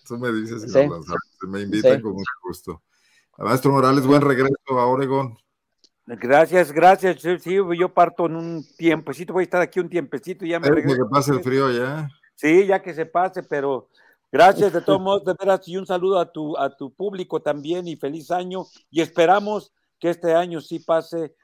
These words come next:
Speaker 3: por lo menos, la reforma migratoria. A mí me gustaría una amnistía, pero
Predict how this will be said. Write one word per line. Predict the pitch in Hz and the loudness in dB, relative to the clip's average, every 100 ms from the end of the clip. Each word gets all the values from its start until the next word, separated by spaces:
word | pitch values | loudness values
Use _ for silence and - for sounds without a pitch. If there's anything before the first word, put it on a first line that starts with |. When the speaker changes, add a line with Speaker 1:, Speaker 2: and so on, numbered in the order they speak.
| _ | _
Speaker 3:
por | 165 170 | 4 6
lo | 170 | 4
menos, | 175 196 214 214 196 _ _ _ | 2 -2 -4 -6 -10 _ _ _
la | 131 143 | 0 2
reforma | 143 160 175 175 160 | 0 -4 -4 -2 -4
migratoria. | 143 127 127 - 139 135 | -6 -6 -8 -6 -8 -8
A | |
mí | 165 | -10
me | 202 | -12
gustaría | 170 151 156 170 | -12 -12 -8 -8
una | 175 | -8
amnistía, | 156 135 - 196 208 - _ _ _ _ _ | -10 -14 -10 -4 -4 -6 _ _ _ _ _
pero | 139 139 139 92 | 0 2 0 -4